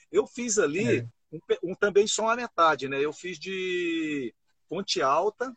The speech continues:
Speaker 1: né, até lá no Vicente, né? Acho que dá uns trezentos e poucos quilômetros aí, né? Mas foi com carro de apoio, né? Então,
Speaker 2: Uhum.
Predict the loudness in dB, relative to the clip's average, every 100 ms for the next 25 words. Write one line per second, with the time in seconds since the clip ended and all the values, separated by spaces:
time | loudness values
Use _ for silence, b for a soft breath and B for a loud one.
0 | _ _ _ -4 -2 -2 -2 -4 -2 -2
1 | -4 -4 -4 -2 -4 -6 -10 -10 -8 -8
2 | -8 -12 -10 -6 -6 -6 -12 -14 -16 -10
3 | -6 -6 -8 -10 -8 -6 -8 -12 -8 -8
4 | -8 -12 -14 -14 _ _ -6 -2 0 0
5 | -2 -2 0 2 0 4 4 4 2 _
6 | _ _ -10 -6 -4 -2 0 2 2 0